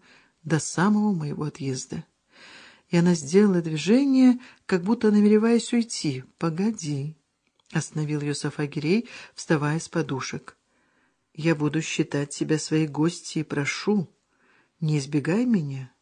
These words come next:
ежели я не противен тебе. Я буду рад, коли в часы досуга моего ты не откажешь мне в удовольствии полюбоваться на тебя, о великолепная, и усладить слух мой музыкой чарующего голоса твоего.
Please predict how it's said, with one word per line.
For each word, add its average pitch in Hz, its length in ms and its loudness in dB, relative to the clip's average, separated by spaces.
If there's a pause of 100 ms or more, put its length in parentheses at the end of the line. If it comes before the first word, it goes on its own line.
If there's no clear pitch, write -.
(200)
ежели 143 380 -2
я 143 220 -4
не 135 100 -8
противен 165 480 -6
тебе. - 400 -12 (1120)
Я 156 160 0
буду 277 280 4
рад, 190 500 0
коли 175 180 4
в 151 60 -2
часы 160 320 -2
досуга 151 480 -2
моего 214 320 0
ты 175 460 -4 (100)
не 156 160 -2
откажешь 143 600 -6
мне 220 360 0 (520)
в 156 100 -2
удовольствии 147 720 0
полюбоваться 147 720 -4
на 190 140 -2
тебя, 185 400 -6
о 180 100 -6
великолепная, 175 920 -6 (720)
и 180 60 2
усладить 175 540 2
слух 196 540 -4
мой 220 200 4
музыкой 143 520 -4
чарующего 139 680 -4
голоса 175 500 -2
твоего. - 560 -8